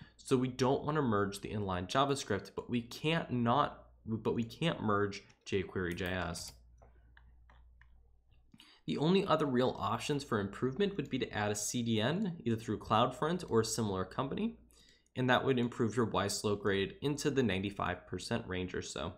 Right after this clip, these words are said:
The reduced dom elements would simply recall, require us to remove additional elements on the page, such as the extra blogs or all the footer widgets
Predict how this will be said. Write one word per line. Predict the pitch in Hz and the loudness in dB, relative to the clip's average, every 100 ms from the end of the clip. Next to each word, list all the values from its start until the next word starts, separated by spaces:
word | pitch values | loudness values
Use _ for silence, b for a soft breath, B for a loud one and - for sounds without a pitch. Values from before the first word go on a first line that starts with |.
| _ B B B B | _ B B B B
The | - | -2
reduced | 147 147 151 190 - | 2 2 2 -2 2
dom | 127 110 147 | 4 4 2
elements | 165 175 185 - | 0 0 -2 -2
would | 123 | -4
simply | - 131 120 | 0 0 2
recall, | 131 120 120 113 - - - | 0 2 2 2 -4 -20 -2
require | 113 113 104 107 123 | -2 2 2 4 2
us | 127 | -2
to | - | 0
remove | 120 101 101 107 113 | 2 2 2 0 0
additional | 110 107 - 117 - | -4 -4 -2 -4 -2
elements | 98 117 120 | -2 -2 0
on | 139 | -2
the | 151 | -2
page, | 156 170 170 - | -2 -2 -4 -6
such | 98 95 - | -4 -4 -4
as | 98 104 95 95 | 0 0 0 -2
the | 104 98 - | -4 -4 -4
extra | - 98 - | -8 -10 -6
blogs | 92 120 139 131 127 120 123 - | -4 2 4 6 4 4 0 -2
or | 98 | -2
all | - 90 | -2 -4
the | - | -6
footer | - 147 135 | -2 2 4
widgets | 123 117 110 107 | 2 2 0 0